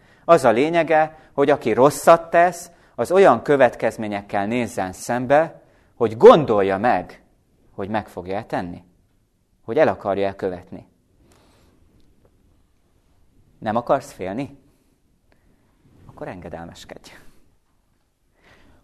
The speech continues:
Ha pedig a rosszat cselekszed, mert Isten szolgálja, ő a te javadra, ez az ember javára van, az emberi társadalom javára van,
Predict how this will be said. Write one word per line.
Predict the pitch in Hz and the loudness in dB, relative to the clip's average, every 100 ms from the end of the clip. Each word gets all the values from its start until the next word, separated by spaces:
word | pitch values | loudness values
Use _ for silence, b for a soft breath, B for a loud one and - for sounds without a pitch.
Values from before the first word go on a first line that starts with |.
| b | b
Ha | - 147 | 4 6
pedig | 175 147 147 131 - _ _ - | 8 6 4 0 -12 _ _ -4
a | 127 | 0
rosszat | 110 - 117 107 | 0 -2 -4 -4
cselekszed, | - 117 180 - - 90 - - _ _ _ _ _ _ _ _ _ _ b b | -4 -4 -4 -8 -6 -6 -6 -16 _ _ _ _ _ _ _ _ _ _ b b
mert | - 113 | -4 -2
Isten | 175 - 151 | -2 -4 -6
szolgálja, | 139 135 120 117 117 | -4 0 2 2 2
ő | 117 | 0
a | 120 120 | -2 -4
te | 135 | -6
javadra, | 127 156 110 92 - 82 _ _ _ | -4 -4 -4 -8 -10 -12 _ _ _
ez | 104 | -18
az | - | -12
ember | 117 110 107 | -10 -6 -6
javára | 117 131 101 92 92 | -4 -4 -6 -8 -10
van, | 98 | -12
az | 107 - | -12 -10
emberi | 123 110 98 | -8 -6 -8
társadalom | - 98 - 107 104 101 | -10 -12 -12 -14 -14 -8
javára | 120 107 95 92 | -6 -4 -6 -10
van, | 90 98 113 | -12 -12 -12